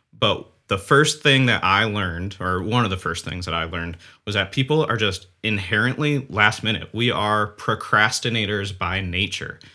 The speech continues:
And I don't know if that's, like, just a ministry thing or just people overall,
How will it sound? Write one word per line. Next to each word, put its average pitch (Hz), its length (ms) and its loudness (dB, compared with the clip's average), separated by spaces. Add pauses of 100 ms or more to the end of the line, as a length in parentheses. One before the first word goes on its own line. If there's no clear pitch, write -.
(200)
And 101 100 -2
I 107 80 4
don't 139 120 2
know 117 80 0
if 107 80 -4
that's, 104 240 0
like, 87 240 -6 (200)
just 85 220 -8
a - 20 -6
ministry 107 600 -4
thing 135 560 -2
or 90 320 -6
just 90 240 -10
people 110 340 -4
overall, 92 600 -4